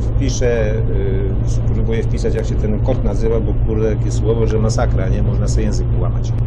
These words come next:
Także w razie czego, jakbyście tego kodu nie mieli, to warto to sobie zamówić.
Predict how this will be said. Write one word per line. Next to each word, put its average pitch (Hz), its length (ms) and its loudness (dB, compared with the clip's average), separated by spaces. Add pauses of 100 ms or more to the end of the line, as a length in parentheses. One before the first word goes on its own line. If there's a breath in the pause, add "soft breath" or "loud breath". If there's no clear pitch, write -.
(1200)
Także 110 220 0
w 110 60 0
razie 113 240 2
czego, 113 280 2
jakbyście 110 380 2
tego 104 200 0
kodu 113 200 0
nie 120 120 0
mieli, 107 260 2
to - 100 0
warto 98 420 0 (520)
to - 60 0
sobie 104 240 0
zamówić. - 520 0